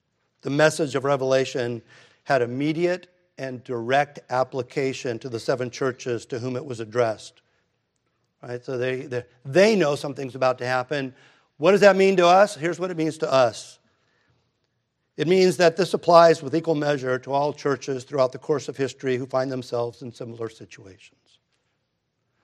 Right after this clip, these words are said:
That we are not to allow ourselves to be overly dependent upon the Caesar, or we're not allowed ourselves to be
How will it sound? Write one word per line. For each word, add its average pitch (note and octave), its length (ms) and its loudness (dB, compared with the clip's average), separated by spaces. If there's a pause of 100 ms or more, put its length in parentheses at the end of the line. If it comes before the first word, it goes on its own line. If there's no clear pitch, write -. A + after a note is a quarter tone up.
(140)
That C#3+ 80 -10
we D3+ 120 2
are D#3 140 2
not C#3+ 360 0
to C3+ 120 -6
allow B2+ 720 0
ourselves B2 800 -6 (640)
to C#3 100 -12
be B2+ 100 -8
overly B2+ 300 -6
dependent A#2+ 560 -10
upon A#2 720 -14
the A#2+ 80 -20
Caesar, E3 600 -10
or B2 80 -12
we're B2 160 -18
not B2 100 -16
allowed A#2 340 -6
ourselves A#2+ 460 -16
to - 100 -20
be A#2+ 300 -10